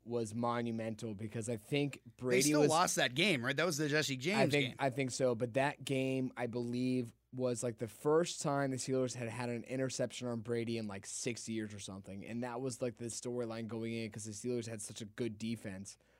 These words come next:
Speaker 1: but Brady never turned the ball over until Vince got that I N T, and it was great.
Speaker 2: So he's definitely made, um, a lot of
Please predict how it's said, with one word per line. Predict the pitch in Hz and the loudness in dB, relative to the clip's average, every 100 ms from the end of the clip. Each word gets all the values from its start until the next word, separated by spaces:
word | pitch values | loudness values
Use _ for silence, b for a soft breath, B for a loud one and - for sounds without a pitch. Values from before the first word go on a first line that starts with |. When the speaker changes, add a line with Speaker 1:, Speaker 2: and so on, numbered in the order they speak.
| - | -14
Speaker 1:
but | 110 | -10
Brady | 110 131 131 123 | 0 0 2 0
never | 120 117 117 | -2 -2 -4
turned | 104 117 | -6 -6
the | 110 | -8
ball | 101 110 110 | -4 -2 -2
over | 107 101 | -2 -6
until | 98 101 - 117 110 | -10 -10 -4 -4 -4
Vince | 113 107 | -6 -8
got | - 107 101 | -8 -10 -8
that | 98 90 | -12 -10
I | 104 | -12
N | 98 98 | -12 -12
T, | 107 | -10
and | 95 | -10
it | 92 | -10
was | 104 | -16
great. | - 95 85 - | -14 -14 -14 -6
Speaker 2:
So | 175 | -2
he's | 165 | 0
definitely | 147 175 175 170 | 2 0 2 2
made, | 151 151 147 127 113 - | 2 4 4 4 0 -4
um, | 117 123 113 | -2 0 0
a | 117 | -2
lot | 113 110 123 123 123 - - | -2 0 2 2 2 -6 -2
of | 123 120 117 113 110 | 0 2 0 -2 -8